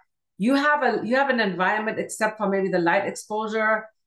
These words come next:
that is actually really like a teacher, where you actually have a pretty good environment in terms of for your visual health compared to other people. So you already have kind of a nice environment, but if you don't have light exposure, natural light, then make sure you wear the,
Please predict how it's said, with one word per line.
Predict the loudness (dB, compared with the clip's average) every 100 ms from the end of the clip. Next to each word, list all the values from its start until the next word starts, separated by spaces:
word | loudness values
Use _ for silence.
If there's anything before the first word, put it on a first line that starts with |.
| _ 0
that | 2
is | 2 -2 -4 0
actually | 0 0 0 2 4
really | 2 0 0
like | -2 -2
a | -8
teacher, | -8 -8 0 2
where | 4
you | 4
actually | 2 0 -2 -4
have | -2 -2
a | -4
pretty | -2 -4 -2
good | -2
environment | 0 0 0 2 0 -2
in | -6
terms | -4 -4 -2
of | -4 -8 -12 _
for | 2
your | 4 4
visual | 4 2
health | 2 2 2 0 -6 _ _ _ _ -4
compared | -2 2 0
to | 0 -2
other | -4
people. | -4 -6 -6 -4 -2
So | 2
you | 6 6
already | 6 6 4
have | 4 4 2 -2
kind | 0
of | 0
a |
nice | 0 0 0 -2 -6 -10 _ _ _ 0
environment, | 2 4 4 4 2
but | 0 -2
if | -2 -4
you | -4
don't | 0 0
have | 0 0
light | 0 0
exposure, | -4 -4 -2 -2 -2
natural | -2 -2 -2 0
light, | 0 0
then | -2 -4
make | -6 -6
sure | -4 -4
you | -4
wear | -2 -2 0
the, | 0 -2